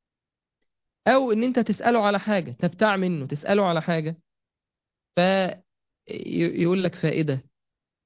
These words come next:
أو إن هو يعطيك، يعلمك ابتداءً. فأنت كده كده إيه؟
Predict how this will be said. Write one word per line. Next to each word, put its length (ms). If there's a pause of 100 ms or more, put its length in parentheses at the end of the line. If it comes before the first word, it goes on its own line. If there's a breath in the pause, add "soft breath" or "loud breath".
(300)
أو 140
إن 80
هو 140
يعطيك، 680
يعلمك 720 (640)
ابتداءً. 540 (960)
فأنت 180
كده 240
كده 180
إيه؟ 260